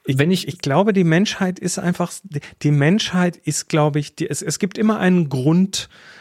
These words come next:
Speaker 1: eine
Speaker 2: Ja.
Speaker 1: Grundmenge an, an Leichtgläubigkeit. Ich glaube, die ist, die ändert sich über die Jahrhunderte nicht. Wenn du guckst, dass,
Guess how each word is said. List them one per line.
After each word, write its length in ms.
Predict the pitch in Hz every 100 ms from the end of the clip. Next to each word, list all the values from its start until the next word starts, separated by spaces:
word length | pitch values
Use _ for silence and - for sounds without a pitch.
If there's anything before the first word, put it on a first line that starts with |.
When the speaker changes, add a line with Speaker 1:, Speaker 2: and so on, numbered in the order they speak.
| -
Speaker 1:
eine 160 | 147 156
Speaker 2:
Ja. 80 | 190
Speaker 1:
Grundmenge 800 | 127 180 202 147 147 165 165 156 -
an, 840 | 131 143 143 143 139 139 135 127 _ -
an 140 | 135
Leichtgläubigkeit. 1160 | 120 110 123 - 113 107 104 - - 101 - -
Ich 100 | -
glaube, 180 | 143 147
die 100 | 175
ist, 260 | - -
die 100 | -
ändert 240 | 139 165 143
sich 180 | 127
über 180 | - 113
die 340 | 107 110 110 - _ _
Jahrhunderte 680 | - 104 113 143 139 117 110
nicht. 280 | 107 165 -
Wenn 140 | 131
du 100 | 127
guckst, 400 | - - - -
dass, 220 | 139 -